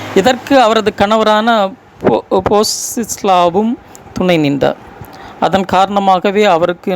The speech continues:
நல்லோர் என்ற பட்டமும் கிடைத்தது. சாண்டிஸ் என்னுமிடத்தில் யோலந்தாவின் தங்கச்சி கிங்கா ஏழைகளுக்கான துறவற மடம் ஒன்றை நிறுவினார்.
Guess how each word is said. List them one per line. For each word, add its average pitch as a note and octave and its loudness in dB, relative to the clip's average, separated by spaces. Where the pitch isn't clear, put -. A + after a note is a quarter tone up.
நல்லோர் F#3+ 2
என்ற E3 -2
பட்டமும் G3 -2
கிடைத்தது. C#3 -2
சாண்டிஸ் C4 2
என்னுமிடத்தில் G#3+ -2
யோலந்தாவின் G#3 2
தங்கச்சி F#3+ -2
கிங்கா F#3 0
ஏழைகளுக்கான A3 4
துறவற B3+ 4
மடம் F3 0
ஒன்றை E3+ 0
நிறுவினார். C#3+ -2